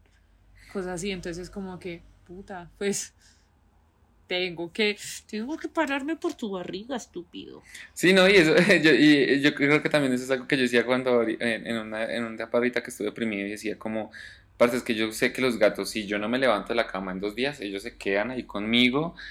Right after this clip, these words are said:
Speaker 2: haciéndome compañía y al mismo tiempo esperándome a que me muera para comerse mi cadáver", o sea, <laughs> es como,
Speaker 1: <laughs>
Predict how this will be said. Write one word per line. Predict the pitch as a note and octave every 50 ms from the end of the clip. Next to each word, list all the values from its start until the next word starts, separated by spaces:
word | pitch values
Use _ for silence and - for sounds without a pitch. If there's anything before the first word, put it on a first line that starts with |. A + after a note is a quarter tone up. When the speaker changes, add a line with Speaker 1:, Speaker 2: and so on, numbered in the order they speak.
| - - -
Speaker 2:
haciéndome | - A2+ - B2 G#2+ G#2 G#2+ A2 -
compañía | - C3+ A#2+ - A#2 A2 A2 A2+ A#2+ C#3+ -
y | B2
al | A#2 A2+
mismo | G#2+ G#2 G#2+ G#2
tiempo | - G#2+ - A#2
esperándome | - - A#2+ A#2+ G#2 G2+ G2 G#2+ A2
a | -
que | - B2+
me | A#2+ A2
muera | G#2+ G#2+ G#2 G#2 G#2+ A#2+ B2
para | - B2 A#2 -
comerse | - G#2+ G2+ F#2+ F#2 F#2+ G2
mi | G2+ G2
cadáver", | - G#2 G#2 G2+ F#2+ F#2+ -
o |
sea, | - F2+ F2 - - - - -
<laughs> | - - - - - F3+
es | F3 D#3+ - -
como, | B3+ A3+ A3 -
Speaker 1:
<laughs> | - B3 A#3+ C4 B3 A#3+ B3 B3 B3+ A3 A3+ G3 G3+ A3+ - - - - - - -